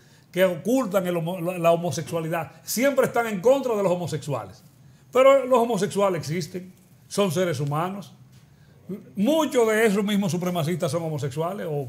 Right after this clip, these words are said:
parte. ¿Y como que, qué hacen ellos? Ocultarlo. Bueno,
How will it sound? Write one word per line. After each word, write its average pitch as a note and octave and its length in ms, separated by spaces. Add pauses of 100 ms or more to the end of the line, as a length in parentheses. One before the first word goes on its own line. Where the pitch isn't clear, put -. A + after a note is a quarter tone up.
parte. G#3+ 440 (440)
¿Y F#3+ 240
como F3+ 280
que, F#3 180
qué G#3+ 120
hacen G3+ 260
ellos? F#3 200
Ocultarlo. E3+ 680 (260)
Bueno, E3 320